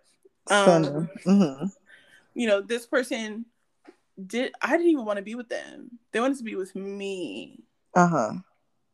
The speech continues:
Speaker 1: Right? To
Speaker 2: Yeah.
Speaker 1: turn around, and when I'm trying to, like, "Okay, give it a chance," the person told me they don't wanna be with me 'cause I'm big.
Speaker 2: Mm.
Speaker 1: Sir,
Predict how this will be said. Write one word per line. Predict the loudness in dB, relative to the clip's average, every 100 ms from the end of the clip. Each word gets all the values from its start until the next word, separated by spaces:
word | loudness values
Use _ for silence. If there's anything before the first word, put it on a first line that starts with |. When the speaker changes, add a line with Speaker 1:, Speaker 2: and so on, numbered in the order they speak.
| _ _ _ _ _ _ _ _
Speaker 1:
Right? | -4 0 0 -2 -6 -12 _ _ -2
To | 6
Speaker 2:
Yeah. | 6 6 0
Speaker 1:
turn | -2 -2 -2
around, | -4 -4 -4 -4 -6 -10 -14 _ _ _ _
and | -12 -10
when | -10
I'm | -12 -12
trying | -14 -10 -8 -8 -12 -16 -20 -20 _ _ _ _
to, | -8
like, | -6 -6
"Okay, | -8 -6 -6 -6 -8 -14 _ -10
give | -6 -6
it |
a | -6
chance," | -8 -6 -8 -12 -16 -20 -20 -20 _ _ _ _ _ _ _ _ _
the | -4
person | -2 -2 -2
told | -2 -4
me | -2
they | -2
don't | 0
wanna | -2
be | -6 -8
with | -8
me | -8
'cause | -6
I'm | -6 -4
big. | -6 -6 -8 -12 -18 -20 _ _ _ _ _ _ _ _ _
Speaker 2:
Mm. | 4 4 4 -4 -20 -20 _ _ _ _ _ _ _ _ _ _ _ _ _ _ _ _
Speaker 1:
Sir, | -16 -8 0 2 4 2 -2 -18